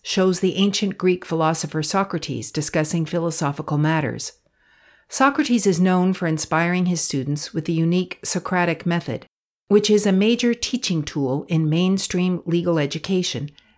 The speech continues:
and a common technique used by appellate judges to question lawyers.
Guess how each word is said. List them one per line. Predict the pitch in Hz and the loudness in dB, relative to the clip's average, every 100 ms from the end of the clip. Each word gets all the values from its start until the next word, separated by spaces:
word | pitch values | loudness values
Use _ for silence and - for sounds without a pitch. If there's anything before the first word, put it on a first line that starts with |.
| _ | _
and | 175 175 | -2 0
a | |
common | 170 - 220 226 | -2 0 2 2
technique | 220 214 208 160 156 - | 2 -4 -2 -2 -2 -2
used | 170 165 - | 0 0 0
by | 151 | -2
appellate | 151 147 180 180 180 | 0 -2 -2 0 0
judges | 160 135 143 139 | -2 -2 -2 -4
to | 143 | -6
question | - 131 - 127 | -6 -6 -4 -6
lawyers. | 131 143 127 - - | -4 -4 -4 -6 -12